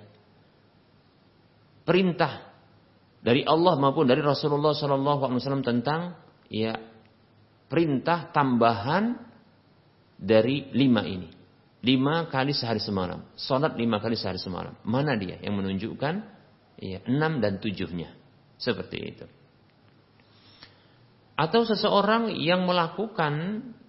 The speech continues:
ya, ibadah, ya, dengan cara bersemedi. Ya, beribadah dengan cara bersemedi. Ini berarti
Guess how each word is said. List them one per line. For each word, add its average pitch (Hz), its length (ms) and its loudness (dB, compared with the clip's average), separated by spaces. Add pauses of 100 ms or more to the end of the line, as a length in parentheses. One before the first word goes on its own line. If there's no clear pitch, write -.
ya, 127 400 -6 (1040)
ibadah, 160 880 2 (480)
ya, 98 240 -8 (2000)
dengan 180 480 2
cara 190 400 -4
bersemedi. 170 880 0 (2000)
Ya, 117 240 -10 (240)
beribadah 151 400 4
dengan 160 320 4
cara 175 240 0
bersemedi. 147 560 0 (1200)
Ini 143 160 -2
berarti 123 240 2